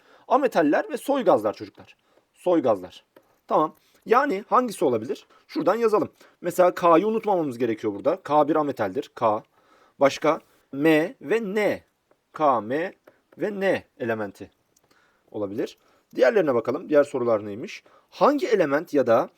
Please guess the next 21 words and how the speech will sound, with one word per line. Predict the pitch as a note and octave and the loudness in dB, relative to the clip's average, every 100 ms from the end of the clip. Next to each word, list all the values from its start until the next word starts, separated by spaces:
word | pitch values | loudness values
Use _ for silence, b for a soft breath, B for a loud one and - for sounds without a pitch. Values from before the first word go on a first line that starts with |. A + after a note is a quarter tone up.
| _ _ | _ _
elementler | B2+ D#3 F3 E3+ B3 - | -4 0 -2 -2 -4 0
elektriği | F3 G#3 - A3 A#3 - | 0 0 -4 -8 -10 -8
çok | - C#4 - - | -4 -2 -2 -8
iyi | G3+ E3 B2+ | -10 -8 -6
iletir? | C#3 - G3 _ | -6 -6 -10 _
Çok | - C4+ - | -10 -10 -10
iyi | G#3 F#3 F3 | -12 -6 -4
iletenler | E3+ C#3 C3 B2+ | -2 -2 -4 -4
neler | G#3 G#3+ - | -2 -2 -2
çocuklar? | A2 - C#4 b b - | -6 -2 -2 b b -4
Metaller. | A3+ - E3+ A#2+ - | -2 2 2 2 -2
Burada | A#3 G3+ G#3 | -4 -6 -2
metal | G#3+ A3+ | -2 0
olan | F#3+ G3+ | 0 0
sadece | A3+ A3+ F#3 B2 G3+ C4 b b - | 0 2 2 2 -2 -4 b b -8
T | G3+ | -2
elementi. | G#3 D#3 A#2 G2+ - D3+ - _ | 0 2 0 -4 -6 -10 -10 _
Tamam. | A2+ G2 B2+ - b b b b | -10 -8 -10 -14 b b b b
Bunu | A#2 G#2+ | -12 -6
da | |
yazdık. | F#2+ F#2 C3 - | -6 -6 -10 -12